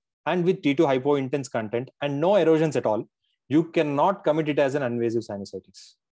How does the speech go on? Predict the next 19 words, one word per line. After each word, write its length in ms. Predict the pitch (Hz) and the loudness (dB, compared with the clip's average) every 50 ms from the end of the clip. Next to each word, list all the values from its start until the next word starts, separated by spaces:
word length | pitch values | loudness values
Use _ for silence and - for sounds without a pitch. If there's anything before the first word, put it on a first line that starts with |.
| _ _ _ - | _ _ _ -2
or 200 | 139 139 143 139 | 0 0 0 0
it 180 | 139 131 131 - | -2 -6 -4 -4
cannot 280 | 151 143 151 165 156 | -2 0 0 0 0
commit 220 | - 143 143 143 143 | -2 -2 -2 0 0
it 80 | 139 | 0
as 100 | 139 139 | 0 0
a 60 | 139 | -2
fungal 360 | 123 - 120 113 117 127 120 - | -2 -4 -4 -2 -2 -2 -2 -2
sinusitis 600 | 113 104 104 101 - 95 92 - 92 - - _ _ _ _ _ _ _ _ _ _ - | -4 -8 -8 -8 -10 -12 -12 -12 -16 -20 -20 _ _ _ _ _ _ _ _ _ _ -6
because 340 | 139 135 170 170 170 156 - | -4 0 2 2 0 0 0
of 240 | - 147 151 139 123 | 0 0 0 2 2
these 200 | 151 170 160 - | 2 2 2 0
inspiciated 560 | - 139 135 127 - - 123 - 147 143 127 | -6 -6 -6 -6 -6 -8 -4 -4 -6 -6 -4
secretions. 400 | - 123 - 127 120 147 139 127 | -6 -4 -4 -4 -4 -4 -4 -6
You 60 | 120 | -4
cannot 340 | 117 127 120 123 139 135 135 | -4 -2 0 0 0 0 0
rule 160 | 127 127 127 | 0 0 0
out 140 | 127 127 - | 0 -2 -2
on 220 | 127 123 123 127 | -2 -4 -4 -4